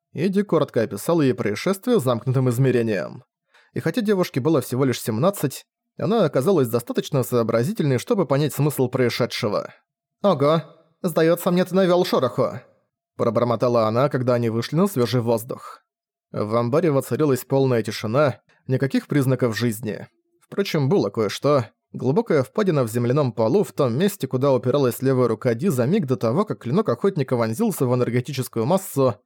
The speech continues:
и еще нечто, лежавшее в одной из клеток для скотостражей возле самой двери.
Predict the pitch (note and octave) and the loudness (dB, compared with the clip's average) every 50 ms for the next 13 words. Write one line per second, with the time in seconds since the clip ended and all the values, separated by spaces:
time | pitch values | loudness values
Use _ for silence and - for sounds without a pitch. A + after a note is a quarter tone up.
0 | _ _ _ _ _ _ - A2 G#2+ A2+ A2 - - - A3+ G#3+ D3+ C3+ D#3+ F#3+ | _ _ _ _ _ _ -4 -2 0 0 0 -2 -2 -2 0 0 2 2 0 0
1 | F#3+ - - C3+ A#2 A2 A2+ G#2+ D3+ G#3 G3+ - - D3 C3+ A#2+ A#2+ A#2 A2+ C#3 | -2 -2 -2 0 0 0 0 2 0 0 0 -2 -2 0 2 2 2 0 2 2
2 | F3+ E3+ C3 - - C#3 F#3+ A3 - C3+ B2+ A2+ C3 C#3+ C#3 - - C3+ B2 A#2 | 2 2 0 0 0 -2 -2 0 0 -4 -2 0 0 0 0 -2 -2 -2 -2 -2
3 | - - B2+ F#3+ D#3 B2+ C3+ A#2+ C#3+ D3+ A#2+ B2+ B2+ - - C3 B2 A#2+ A#2 G#2+ | -2 0 0 0 2 2 2 2 2 2 2 0 0 0 0 0 2 2 0 0
4 | A#2 A2+ A#2+ A#2 G2+ D#2+ - - - | 0 0 2 0 0 -2 -6 -10 -14